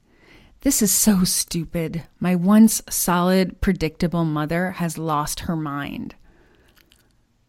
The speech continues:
"You need to lay off the crack," I yell from the, my doorway. "Emerald Crystal Bell,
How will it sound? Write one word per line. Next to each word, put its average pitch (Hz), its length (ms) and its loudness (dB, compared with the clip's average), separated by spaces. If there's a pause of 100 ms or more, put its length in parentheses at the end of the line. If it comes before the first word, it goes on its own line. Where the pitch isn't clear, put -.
(200)
"You 247 140 4
need 302 220 8
to 208 80 4
lay 226 280 6
off 262 260 6
the 165 100 -2
crack," - 760 4
I 175 120 -2
yell 165 360 -2
from 170 280 -4
the, 170 160 -4
my 170 180 -4
doorway. 160 680 -6 (1500)
"Emerald 370 480 4
Crystal 294 460 4
Bell, 196 720 6